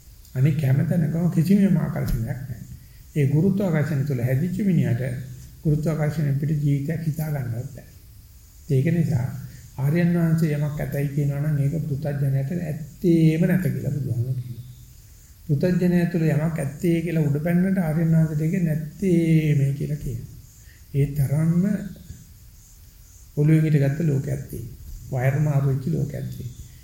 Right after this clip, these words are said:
ඉතින් මේ දෙකේම අපි ඔළුවේ දෙකම දරාගෙන මේ ඉන්නවට අම්මපා තෑගි දෙන්න වටිනවා. වෙන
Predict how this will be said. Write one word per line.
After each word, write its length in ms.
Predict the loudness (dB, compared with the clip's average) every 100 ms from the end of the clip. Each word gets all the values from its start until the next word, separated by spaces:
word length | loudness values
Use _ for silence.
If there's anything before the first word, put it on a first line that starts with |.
| -14
ඉතින් 260 | -4 0 2
මේ 180 | 4 2
දෙකේම 720 | 2 2 2 2 4 4 4 2 0 -2 -6 -12 -18 -18 -18 -20 -20 -20 -16
අපි 200 | -8 -2
ඔළුවේ 300 | 0 2 2
දෙකම 320 | 2 0 0 0 -2 -6 -14 -10
දරාගෙන 580 | -4 0 2 0 2 2
මේ 200 | 4 4
ඉන්නවට 460 | 4 4 4 2 -2 -6 -6
අම්මපා 360 | -2 0 0 0
තෑගි 320 | 0 0 2
දෙන්න 180 | 2 0
වටිනවා. 340 | -2 -4 -8 -12 -18 -20 -20 -20 -20 -20 -20 -20 -20 -20 -20 -6
වෙන 220 | 0 2